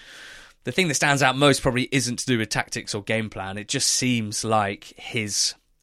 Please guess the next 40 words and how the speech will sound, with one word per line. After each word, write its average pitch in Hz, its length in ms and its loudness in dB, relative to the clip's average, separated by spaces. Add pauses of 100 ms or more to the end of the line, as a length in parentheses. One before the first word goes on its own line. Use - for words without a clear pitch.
(140)
personality 107 1000 -2 (880)
has 98 680 -2 (520)
just - 200 -4
calmed 113 380 -2
everything 104 320 -4
down 98 500 0
and, 104 300 -6
and, 104 280 -4 (140)
and 107 180 -8
brought 117 260 2
out 107 260 2
a 110 100 0
real 110 240 2
sort 110 180 -2
of 104 80 -2
Michael 107 340 -2
Carrick - 640 -6
sort - 240 -8
of 101 80 -10
composure 107 640 -2
and 101 100 -6
a 101 40 -10
confidence 101 580 -4
and 104 100 -4
a 101 40 -6
calmness, 107 720 -2 (400)
which, - 220 0
which 113 240 -4
seems 117 280 0
to - 80 -6
be 117 460 0
working 113 320 0
very 120 160 2
well 120 180 2
at 107 60 0
the 95 80 -8
moment 107 300 -2
and, 107 240 -6
and 107 120 -6
quite - 260 0